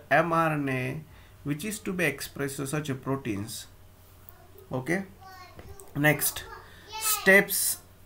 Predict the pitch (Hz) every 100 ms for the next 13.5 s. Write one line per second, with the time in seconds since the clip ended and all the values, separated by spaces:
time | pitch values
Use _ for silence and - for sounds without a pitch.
0 | - - - 147 143 - - - 147 143
1 | 143 135 135 135 131 131 127 175 196 -
2 | - 143 151 151 160 156 160 165 143 -
3 | - - 175 - 180 170 165 165 143 135
4 | 131 127 113 104 98 - - - - -
5 | - 127 147 160 160 220 240 233 220 185
6 | 147 147 170 170 175 170 123 120 147 151
7 | 139 147 - 135 123 135 131 135 135 147
8 | 160 156 151 151 143 147 143 143 143 139
9 | - 120 117 120 135 147 - 156 - 147
10 | 147 151 147 - 147 143 135 139 143 -
11 | - - - - - 147 160 190 190 185
12 | 185 - - - - - 139 135 123 117
13 | 113 113 131 196